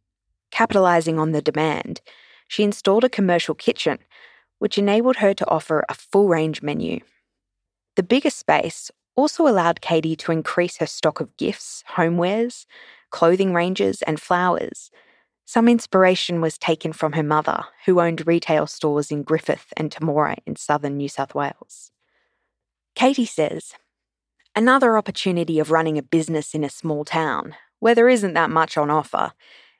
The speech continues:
is that I can offer everything. I kinda get really greedy like that and wanna have everything."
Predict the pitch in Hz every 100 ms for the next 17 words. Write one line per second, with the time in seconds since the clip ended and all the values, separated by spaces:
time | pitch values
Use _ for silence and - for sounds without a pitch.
0 | _ 202 - 214 208 208 226 214 208 -
1 | 202 226 311 294 - - - _ _ _
2 | _ _ _ - - 311 359 247 190 175
3 | 180 165 160 165 170 160 147 - 151 131
4 | - 165 165 185 156 160 160 147 143 143
5 | 143 - 90 -